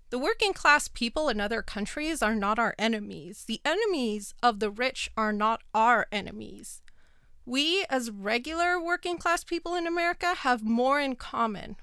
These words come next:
with the regular people of China than we will ever have with the rich and politicians here. So I invite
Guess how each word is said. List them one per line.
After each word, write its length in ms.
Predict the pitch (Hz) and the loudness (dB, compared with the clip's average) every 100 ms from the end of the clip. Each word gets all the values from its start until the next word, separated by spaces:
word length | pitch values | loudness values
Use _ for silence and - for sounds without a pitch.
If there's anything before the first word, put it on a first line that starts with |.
| - | -12
with 140 | 233 208 | -10 -6
the 100 | 202 | -4
regular 400 | 208 240 285 277 | -2 -2 0 -2
people 280 | 277 262 254 | -2 -4 -4
of 100 | 220 | -4
China 420 | - 220 180 - | 0 0 0 -2
than 160 | 220 233 | 0 2
we 100 | 233 | 2
will 200 | 233 240 | 2 2
ever 240 | 269 - | 2 -2
have 380 | - - - - | -4 -4 -4 -6
with 160 | 214 - | -8 -8
the 80 | |
rich 260 | 202 185 - | -4 -4 -4
and 120 | 208 | -6
politicians 680 | - - - - - 185 - | -6 -8 -8 -8 -8 -8 -10
here. 300 | - 92 - - - - - _ - - - - - - - - - - - - - - - - - - | -10 -14 -16 -18 -20 -20 -20 _ -20 -20 -18 -16 -16 -18 -20 -20 -20 -20 -20 -20 -18 -18 -18 -20 -20 -16
So 500 | - 294 285 285 269 - | 0 4 4 4 2 4
I 140 | 302 | 4
invite 460 | 320 294 269 330 | 4 2 2 2